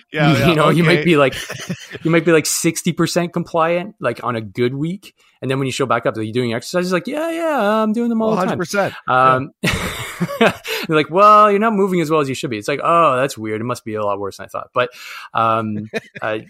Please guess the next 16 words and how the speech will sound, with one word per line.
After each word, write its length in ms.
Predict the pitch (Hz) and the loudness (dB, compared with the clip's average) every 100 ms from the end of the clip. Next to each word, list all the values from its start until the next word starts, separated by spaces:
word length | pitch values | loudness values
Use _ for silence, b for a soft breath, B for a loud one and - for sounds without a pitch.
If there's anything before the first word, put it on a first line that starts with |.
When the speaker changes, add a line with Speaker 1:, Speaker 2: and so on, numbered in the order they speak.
| - | -6
Speaker 2:
yeah, 180 | 123 110 | -4 -4
<laughs> 80 | |
to 260 | - 175 147 | -2 2 2
touch 360 | - 175 - - | 2 -2 -2 -2
base 260 | 170 139 | -2 0
on, 120 | 143 127 | 0 0
like, 160 | 117 | -2
let's 180 | 120 107 | -4 -4
say, 140 | 131 107 | -2 -2
uh, 140 | 101 | -2
like, 140 | 104 | -2
a 340 | 101 95 95 117 - | -4 -6 -6 -12 -8
thoracic 340 | 120 101 - | -4 -4 -6
spine 300 | - 139 165 | -10 -6 -4
injury, 500 | 120 104 101 98 101 - B B B B | -4 -6 -6 -6 -8 -14 B B B B
um, 420 | 127 123 120 120 | 2 2 2 -4